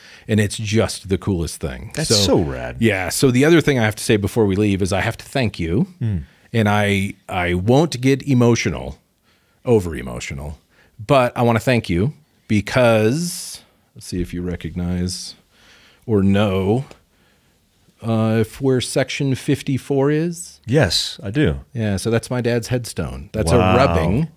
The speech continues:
Speaker 1: that I took off the back of my dad's headstone. So thank you for your service.
Speaker 2: Oh, no. Wow.
Speaker 1: Yeah.
Speaker 2: Tell, before we close out, tell, tell us a little bit about your, your dad.
Speaker 1: Uh, he was an Army guy.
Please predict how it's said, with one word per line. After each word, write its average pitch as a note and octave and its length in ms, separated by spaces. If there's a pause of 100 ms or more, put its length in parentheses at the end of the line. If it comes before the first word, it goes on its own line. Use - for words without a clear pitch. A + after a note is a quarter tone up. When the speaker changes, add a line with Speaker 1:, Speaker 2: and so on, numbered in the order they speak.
(320)
Speaker 1:
that A2+ 120
I G#2 80
took A2+ 240
off A2+ 160
the A#2 80
back G#2+ 220
of A2 60
my G#2 80
dad's G2+ 240
headstone. F2+ 440
So A2 160
thank D3 400
you C#3 120
for B2 200
your C#3 500 (400)
service. E2+ 720
Speaker 2:
Oh, A2 360
no. D2 340 (600)
Wow. F2 460 (160)
Speaker 1:
Yeah. - 120
Speaker 2:
Tell, D3+ 400
before C3 300
we C3+ 40
close A2+ 280
out, F#2+ 140
tell, A#2 240
tell B2 160
us G#2+ 140
a G#2 40
little F#2+ 120
bit F2 100
about D#2+ 140
your, D2+ 120 (120)
your D#2 160
dad. C#2 260 (600)
Speaker 1:
Uh, E3 300
he C#3 120
was E3+ 120
an E3+ 80
Army C3+ 220
guy. C3 240